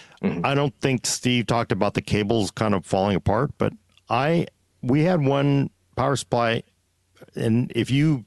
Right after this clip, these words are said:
Speaker 2: take the twelve volt high power connector and you really cranked it over,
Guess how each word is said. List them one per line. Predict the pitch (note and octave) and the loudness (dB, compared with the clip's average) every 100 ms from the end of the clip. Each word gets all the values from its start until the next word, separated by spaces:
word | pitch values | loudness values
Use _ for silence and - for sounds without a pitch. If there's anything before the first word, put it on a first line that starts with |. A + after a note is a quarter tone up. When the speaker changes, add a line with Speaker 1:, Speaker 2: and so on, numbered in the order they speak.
| - | -2
Speaker 2:
take | C#3 - | -4 0
the | B2+ G2+ | -2 0
twelve | - B2 G#2+ | 0 0 0
volt | G#2+ | 0
high | C3+ D#3 | 0 0
power | B2 G#2 | 0 0
connector | - G2+ - F#2 - - - - | 0 -2 0 -2 -4 -16 -20 -4
and | A#2 A2 | 0 2
you | A2+ | 2
really | C3+ D#3 C3 | 2 2 0
cranked | - C#3 A2 | 0 0 0
it | G#2+ | 0
over, | A#2 G2+ G2 | 2 2 0